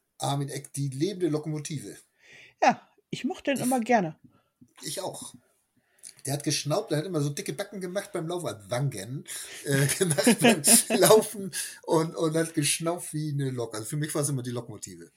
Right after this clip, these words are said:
Speaker 2: Ja, aber
Speaker 1: Ja.
Speaker 2: so, das war so meine Anfangszeit als H-S-V-Fan und
Speaker 1: Mhm. Späte achtziger Jahre.
Speaker 2: ja,
Speaker 1: Und
Speaker 2: frühe neunziger.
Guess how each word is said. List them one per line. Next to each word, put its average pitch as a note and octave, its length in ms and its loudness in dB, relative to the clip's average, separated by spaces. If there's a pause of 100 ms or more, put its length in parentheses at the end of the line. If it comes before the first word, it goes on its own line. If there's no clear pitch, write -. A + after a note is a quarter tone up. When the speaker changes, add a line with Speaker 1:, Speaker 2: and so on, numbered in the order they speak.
(260)
Speaker 2:
Ja, F#3+ 240 0 (680)
aber E3+ 180 -6
Speaker 1:
Ja. D#3+ 260 -6 (1900)
Speaker 2:
so, F3+ 240 0
das E3+ 200 -6
war A3 120 10
so G#3 100 2
meine G#3 280 4
Anfangszeit - 1080 -4 (280)
als - 340 -4
H-S-V-Fan F#3 800 -6
und D#3+ 440 -14
Speaker 1:
Mhm. A2 280 -16 (960)
Späte - 400 -10
achtziger G2+ 320 -10
Jahre. G#2+ 400 -12 (960)
Speaker 2:
ja, C3+ 400 -10
Speaker 1:
Und G3+ 120 -14
Speaker 2:
frühe F#3 240 0
neunziger. D3+ 580 -2